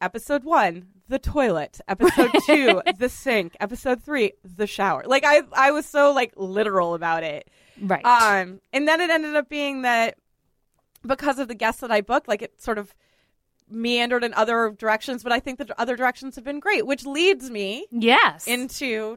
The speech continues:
Speaker 1: to, today's direction. Uh, which is that when Maris and I were planning this episode, I was like, "S-, si-, sing to me of bathroom issues."
Speaker 2: <laughs>
Speaker 1: Uh, especially because I wanted to, I wanted to kind of talk specifically about couple bathroom issues. 'Cause of course, you know, Josh has been on the show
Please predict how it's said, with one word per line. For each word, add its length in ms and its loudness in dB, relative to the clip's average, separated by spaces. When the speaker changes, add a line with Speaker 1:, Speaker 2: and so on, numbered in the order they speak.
Speaker 1:
to, 340 -6
today's 360 -8
direction. 480 -14
Uh, 260 4
which 200 -4
is 100 -4
that 220 0
when 200 -2
Maris 300 0
and 80 -2
I 60 0
were 80 -2
planning 240 -6
this 100 -10
episode, 420 -10
I 140 -6
was 160 -10
like, 340 -10
"S-, 260 -20
si-, 360 -8
sing 300 -10
to 120 -14
me 120 -8
of 100 -12
bathroom 320 -6
issues." 380 -20
Speaker 2:
<laughs> 40 -6
Speaker 1:
Uh, 480 4
especially 520 0
because 600 2
I 80 2
wanted 260 2
to, 100 -4
I 80 2
wanted 220 4
to 80 -8
kind 160 0
of 40 -12
talk 220 0
specifically 400 -8
about 260 0
couple 300 -2
bathroom 320 -4
issues. 260 -20
'Cause 160 -6
of 60 -8
course, 240 0
you 60 -10
know, 40 -12
Josh 240 -4
has 60 -20
been 100 -12
on 100 -8
the 60 -16
show 500 -2